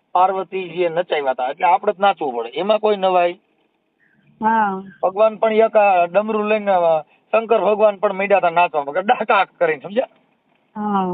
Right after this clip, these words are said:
Speaker 1: હા.
Speaker 2: એટલે મારે
Speaker 1: પાર્વતીના
Speaker 2: તો
Speaker 1: પ્રાણનાથ ભોળા ભગવાન નાથ, નાચે ભગવાન નાથ, નાચે ભગવાન, એમ છે. હવે
Speaker 2: નાચે.
Speaker 1: ભોળો નાથ જો બાઈ હાટુ નાચવા માંડ્યો હોય તો આપણે તો નાચવું જ પડે.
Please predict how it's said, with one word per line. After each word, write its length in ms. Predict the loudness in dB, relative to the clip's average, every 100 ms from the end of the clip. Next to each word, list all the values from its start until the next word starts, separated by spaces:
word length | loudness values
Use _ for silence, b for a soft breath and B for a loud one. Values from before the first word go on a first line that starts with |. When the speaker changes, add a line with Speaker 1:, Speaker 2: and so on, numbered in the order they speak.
| -8 -12
Speaker 1:
હા. 420 | -8 -6 -6 -8 -12 _ _ _ _ _ _ _ _ _ _ _ _ _ _ _ _ _ _ _ 0
Speaker 2:
એટલે 80 | 2
મારે 240 | 4 4 4
Speaker 1:
પાર્વતીના 380 | 2 0 2
Speaker 2:
તો 60 | 2
Speaker 1:
પ્રાણનાથ 680 | 4 4 4 4 2 2 0
ભોળા 480 | 2 4 4 4 2
ભગવાન 520 | 2 2 4 2 2
નાથ, 380 | 0 2 2 0
નાચે 500 | 0 2 2 2 0
ભગવાન 480 | -2 0 2 2
નાથ, 360 | 2 0 0 0
નાચે 520 | 0 0 2 2 2
ભગવાન, 640 | 2 0 2 0 -2 -6 -10
એમ 100 | -8
છે. 260 | -8 -10
હવે 720 | -10 _ _ _ _ -14 -8
Speaker 2:
નાચે. 160 | -6 -2
Speaker 1:
ભોળો 260 | 0 0
નાથ 400 | 0 2 2 0
જો 160 | -2 -2
બાઈ 240 | 2 2
હાટુ 220 | 2 -2 0
નાચવા 320 | 0 0 -2
માંડ્યો 240 | -4 -4
હોય 100 | -2
તો 80 | 0
આપણે 200 | 0 -2
તો 120 | -2
નાચવું 240 | -2 -2 -6
જ 40 |
પડે. 160 | -8